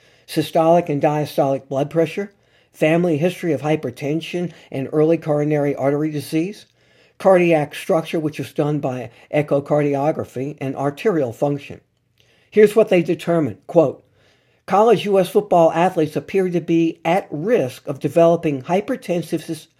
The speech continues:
systolic blood pressure," that's the top number, "and concentric left ventricular hypertrophy with relative impairments in diastolic function, function and arterial stiffening." Importantly, the researchers went on to comment that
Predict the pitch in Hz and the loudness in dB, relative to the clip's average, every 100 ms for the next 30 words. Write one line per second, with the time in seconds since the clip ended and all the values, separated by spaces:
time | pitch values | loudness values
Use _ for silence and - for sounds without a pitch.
0 | _ - 185 - 170 160 156 143 156 151 | _ -8 -6 0 2 2 0 0 0 0
1 | 120 110 - 113 139 - 147 180 165 143 | -6 -8 -8 -4 -6 -6 -6 -4 -4 -4
2 | 123 117 117 110 _ - - - 160 160 | -8 -6 -8 -10 _ -20 -18 -2 0 0
3 | 165 160 185 196 202 208 - 147 151 175 | -2 -2 -2 -2 2 0 0 -2 2 2
4 | 170 - 170 165 170 165 151 143 156 180 | 0 -4 -2 0 -2 0 0 0 0 2
5 | 208 202 - 120 107 _ - _ 175 165 | 0 -2 -10 -10 -10 _ -20 _ 0 0
6 | 131 165 202 233 247 247 220 - 226 233 | 2 4 4 4 0 0 -2 -2 -2 0
7 | 147 127 - - _ - - 160 147 147 | -2 -4 -8 -20 _ -20 -6 -2 0 2
8 | 160 180 - 180 180 170 - 139 139 - | 2 2 0 2 2 0 -4 -4 -6 -10
9 | - - 147 143 - 147 151 143 135 139 | -14 -2 -2 -2 -4 -4 -2 -2 -2 -4
10 | - 143 143 143 - 214 - 123 104 _ | -4 -2 -2 -4 -2 -2 0 -6 -8 _
11 | _ _ _ _ _ - - 175 - 233 | _ _ _ _ _ -6 0 0 2 6
12 | 254 214 139 117 104 139 139 147 202 190 | 6 6 -2 -4 -6 -2 0 0 -2 -2
13 | 196 - 175 165 165 175 160 160 180 175 | -2 -2 0 2 2 0 -2 -4 0 0
14 | 143 120 123 117 | 0 -4 -6 -8